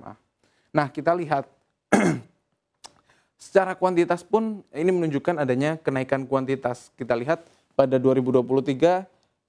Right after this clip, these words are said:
khususnya dari segi produksi ini menunjukkan adanya perbaikan dari produksi dibandingkan dengan dua ribu dua puluh dua sebesar dua persen dari awalnya seratus lima puluh tiga ribu sembilan ratus sembilan puluh dua ton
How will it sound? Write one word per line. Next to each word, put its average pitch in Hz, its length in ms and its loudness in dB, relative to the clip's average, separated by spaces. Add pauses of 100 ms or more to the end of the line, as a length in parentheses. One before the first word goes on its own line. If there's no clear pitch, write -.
(260)
khususnya 160 560 0
dari 135 320 2
segi 131 240 -4
produksi 135 560 0
ini 175 160 0
menunjukkan 151 560 0
adanya 131 320 0
perbaikan 117 720 -2
dari 107 160 -6
produksi 117 640 -6 (340)
dibandingkan 127 640 0
dengan 120 160 -2
dua 117 160 0
ribu 113 160 -4
dua 110 160 0
puluh 117 160 -2
dua 110 400 -2
sebesar 151 560 -4 (320)
dua 135 160 4
persen 123 560 -4
dari 113 240 -2
awalnya 120 400 0
seratus 143 480 -6
lima 131 240 -2
puluh 123 80 -12
tiga 120 160 0
ribu 120 240 -6
sembilan 127 320 -6
ratus 117 240 -8
sembilan 113 240 -6
puluh 107 160 -4
dua 107 80 -6
ton 170 200 -2